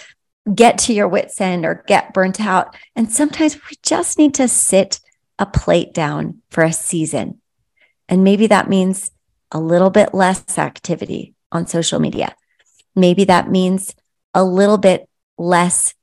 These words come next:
striving, forcing, pushing. Maybe that means that while you love all of your projects,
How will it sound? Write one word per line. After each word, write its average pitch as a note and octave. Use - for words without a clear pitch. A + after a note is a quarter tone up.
striving, D#3+
forcing, E3+
pushing. -
Maybe G3
that G#3+
means F#3+
that -
while F3
you F#3
love G3
all F3+
of F3+
your E3
projects, -